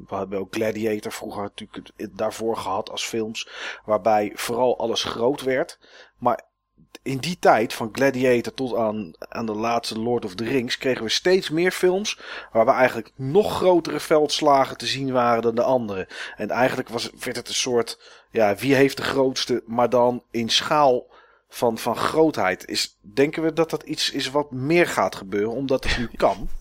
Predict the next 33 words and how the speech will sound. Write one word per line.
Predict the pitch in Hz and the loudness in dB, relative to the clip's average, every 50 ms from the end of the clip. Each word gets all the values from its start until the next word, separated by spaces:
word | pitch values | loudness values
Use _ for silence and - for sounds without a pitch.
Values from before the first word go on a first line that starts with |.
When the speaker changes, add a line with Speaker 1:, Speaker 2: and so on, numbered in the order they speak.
| - - - - - - - - | -8 -12 -20 -20 -20 -20 -14 -8
Speaker 2:
Ja, | - 170 143 127 113 104 98 - - - | -6 -4 0 2 2 2 2 -2 -8 -6
dat | 127 120 | -4 -2
weet | 113 123 131 131 | 2 4 2 2
ik, | 131 - - | 2 -2 -4
eh, | - 151 143 135 135 131 - - - - 127 | 0 2 4 4 4 2 0 -4 -10 -14 -8
we-, | 131 127 135 | -4 -2 0
dat | 131 135 127 | 0 2 4
weet | 127 135 135 147 | 4 4 4 2
ik | 175 | 0
in | - - | -2 0
ieder | 220 202 | 0 0
geval | 180 185 175 156 | 2 2 2 2
vrij | 131 - - 139 135 135 135 127 | 2 2 4 4 6 6 4 4
zeker. | 110 131 135 135 123 - 123 117 120 - - - - - - - _ | 4 4 4 4 2 0 -4 -6 -6 -8 -16 -18 -18 -18 -18 -14 _
Ik, | - 123 120 - - | -6 -6 -6 -4 -2
eh, | - 131 131 131 127 127 127 127 123 120 | 0 2 4 4 6 6 6 4 4 2
ik | - 135 | 0 0
heb | - 139 139 - - | 0 0 0 -2 -4
voor | - 143 | -2 0
mezelf | 139 123 135 139 135 | 2 4 4 4 4
ook | 127 123 | 2 0
een | - 139 | 0 4
lijstje | 135 139 151 165 151 - - 143 | 6 6 6 6 2 -2 -6 -4
gemaakt | - 147 143 131 127 123 - | -2 0 2 2 2 2 0
met, | 135 127 123 - - | -4 -6 -6 -4 -4
eh, | 135 127 | -4 -2
met | 123 123 - - | -2 -4 -4 -2
trends. | - 151 156 180 226 254 - - | 0 0 2 2 0 0 -4 -4
Gewoon | - - 135 127 | -2 -2 -2 0
dingen | 120 139 160 151 131 | 2 2 2 2 0
die | 120 123 - | 0 -2 -4
echt | - - - | -4 -6 -6
opvielen. | - 170 - - - 208 196 202 220 254 | -8 -8 -8 -6 -4 -2 -2 0 -2 -2